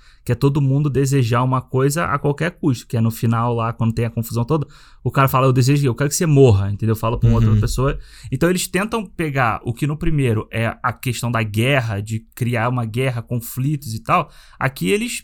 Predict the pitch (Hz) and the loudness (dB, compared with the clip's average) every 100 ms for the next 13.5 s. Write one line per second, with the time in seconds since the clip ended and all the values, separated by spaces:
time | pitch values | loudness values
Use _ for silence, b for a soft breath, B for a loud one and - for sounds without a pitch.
0 | _ 160 226 - 233 - 240 226 240 233 | _ -10 -8 -8 -6 -6 -4 -4 -4 -4
1 | 202 214 226 214 254 - 165 120 110 - | -2 -2 -2 -4 -2 2 2 2 -2 -4
2 | b b - 131 127 113 98 123 113 b | b b -2 0 4 6 6 6 0 b
3 | b b b b 370 311 - 233 - 175 | b b b b -2 -2 0 -4 0 2
4 | 160 110 101 - 160 151 147 185 185 185 | 4 2 -4 -4 0 2 4 0 0 -2
5 | 151 - 160 160 165 160 - 147 - 151 | -2 -6 -4 -2 -2 -4 -2 -4 -2 -2
6 | 156 156 151 147 135 156 160 165 175 - | 0 0 2 2 2 2 2 0 0 0
7 | 139 113 104 - 104 165 - 220 220 113 | 2 0 -6 -8 -6 -6 -4 -4 0 2
8 | 135 147 139 170 185 170 120 - - 131 | 4 2 0 -2 0 0 -2 -4 -4 0
9 | 131 127 131 113 - - 135 117 - 117 | 0 2 0 -2 -8 -2 0 0 0 0
10 | 107 - 87 90 - - 123 147 135 160 | 2 2 0 0 -6 -4 0 0 -2 -2
11 | 156 139 139 120 101 - 113 113 107 104 | -2 0 0 -2 -4 -4 -4 -4 -4 -2
12 | 120 - 123 117 110 107 107 110 - 117 | -2 0 -2 0 -2 -2 -2 -4 -2 -2
13 | 113 110 - 139 143 | 0 -2 -2 -2 -4